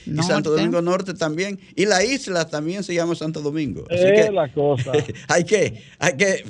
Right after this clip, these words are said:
Speaker 1: especificar para uno saber de dónde le hablan. Bueno,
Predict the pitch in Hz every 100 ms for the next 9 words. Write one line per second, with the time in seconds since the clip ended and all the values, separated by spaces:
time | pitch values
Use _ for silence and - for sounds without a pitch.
0 | - 160 160 165 190 175 151 - 170 147
1 | 151 139 143 151 135 143 135 - - 131
2 | 147 160 139 95 82 78 76 80 143 113